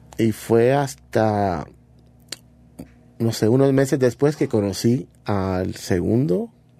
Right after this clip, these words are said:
baterista, que fue el que me, también me,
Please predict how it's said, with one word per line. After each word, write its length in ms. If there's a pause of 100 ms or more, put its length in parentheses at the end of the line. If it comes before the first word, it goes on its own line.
baterista, 600
que 200
fue 260
el 80
que 180
me, 320
también 400
me, 320